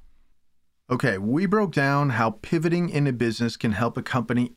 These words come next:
in business, but mostly it's about little pivots. Because not every company is gonna have a story like Nintendo or Avon. The main point is to recognize trends,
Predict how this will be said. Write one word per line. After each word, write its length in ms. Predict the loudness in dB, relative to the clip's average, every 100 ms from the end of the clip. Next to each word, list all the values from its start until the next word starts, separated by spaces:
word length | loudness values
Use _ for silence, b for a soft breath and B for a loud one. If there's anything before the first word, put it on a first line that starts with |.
| -2
in 220 | 0 2
business, 440 | 2 0 0 0 -2
but 200 | -2 0
mostly 560 | 2 2 0 0 0
it's 120 | 0
about 440 | -2 0 0 0 -2
little 260 | 0 0
pivots. 520 | -2 -4 -8 -12 -18 -20 _ _ _ _ _
Because 240 | -4 -2 0
not 240 | 0 2
every 160 | 0 0
company 420 | 0 0 -2 -2
is 160 | -4 -2
gonna 280 | -2 0
have 180 | 0 -2
a 40 | -2
story 320 | -2 0 0
like 200 | -2 -2
Nintendo 440 | -2 0 0 2
or 160 | 2 2
Avon. 460 | 0 0 -4 -10 -14 b b b b b _ -4
The 60 | 0
main 220 | 2 0
point 260 | -2 -2
is 140 | -2 -2
to 100 | 0
recognize 540 | 0 0 0 0 0
trends, 400 | -2 -2 -2 -4